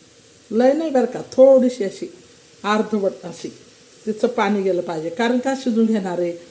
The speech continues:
हिचं जी घाण पाणी असतं ही भाजी कुठे बी येते, कोणत्या ठिकाणी येते. तर पोटाला आपण नाही ठरत, त्यासाठी ती भाजी नेहमी धुवून घ्यायची, ए, पिळून घ्यायची, तिचा मुटकोळा करायचा आणि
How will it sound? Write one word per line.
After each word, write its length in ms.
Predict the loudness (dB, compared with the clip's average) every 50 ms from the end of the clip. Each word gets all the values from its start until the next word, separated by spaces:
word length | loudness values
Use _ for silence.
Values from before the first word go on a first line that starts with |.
| -20 -20 -20 -20 -18 -6 -6
हिचं 220 | -4 0 2 2
जी 140 | 2 2 2
घाण 220 | -2 -2 -4 -6
पाणी 280 | -6 -4 -4 -2 -2 -2
असतं 260 | -6 -8 -8 -2 -2
ही 140 | -2 -2 -2
भाजी 280 | -6 -6 -8 -6 -8 -8
कुठे 360 | -8 -8 -10 -6 -4 -2 0
बी 120 | 2 2
येते, 200 | 2 0 -2 -8
कोणत्या 360 | -6 -4 -4 -4 -2 -2 -4
ठिकाणी 400 | -6 -6 -8 -12 -10 -10 -8 -6
येते. 260 | -8 -8 -8 -10 -14 -16 -16 -20 -20 -20 -20 -20 -20 -20 -20 -12 -6 -2
तर 300 | -2 0 0 0 0 -2
पोटाला 520 | -2 0 2 2 4 4 4 2 2 2
आपण 340 | 2 0 -2 0 2 4 4
नाही 120 | 4 4
ठरत, 320 | 2 0 -2 0 0 0 -2
त्यासाठी 480 | -2 -4 -6 -4 -6 -8 -6 -6 -10
ती 140 | -6 -6 -6
भाजी 300 | -6 -4 -6 -6 -6 -6
नेहमी 240 | -6 -6 -8 -8 -8
धुवून 260 | -8 -6 -4 -4 -4
घ्यायची, 460 | -4 -4 -6 -8 -8 -8 -10 -10 -10 -10 -14 -20 -20 -20 -18 -6 -4
ए, 100 | -4 -4
पिळून 360 | -2 0 4 6 8 8 8
घ्यायची, 340 | 6 4 2 0 -2 -4 -6
तिचा 300 | -4 -6 -8 -6 -6 -6
मुटकोळा 440 | -6 -6 -8 -6 -4 -4 -4 -4 -4
करायचा 460 | -6 -6 -8 -6 -6 -6 -6 -6 -4
आणि 160 | -4 -4 -4